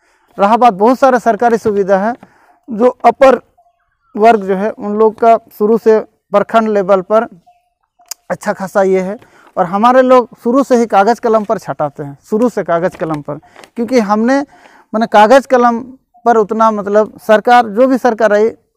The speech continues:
शिक्षा का क्षेत्र में हम, हमारे एसटी, एससी को या ओबीसी को उतना ध्यान नहीं दिया गया। आज स-, देश आज़ाद सत्तर साल होने के बावजूद भी जो है, जो शिक्षा का अधिकार है, उससे स-, उस पर जो है हम लोग को बहुत कम प्रतिष्ठिता मिला है।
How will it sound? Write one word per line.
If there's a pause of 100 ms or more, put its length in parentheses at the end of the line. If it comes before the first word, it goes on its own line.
(120)
शिक्षा
का
क्षेत्र
में
हम, (100)
हमारे
एसटी,
एससी
को (400)
या
ओबीसी
को (120)
उतना
ध्यान
नहीं
दिया
गया।
आज
स-,
देश
आज़ाद
सत्तर
साल
होने
के
बावजूद
भी
जो
है, (440)
जो
शिक्षा
का
अधिकार
है, (560)
उससे
स-,
उस
पर
जो
है
हम
लोग
को
बहुत (140)
कम
प्रतिष्ठिता
मिला
है।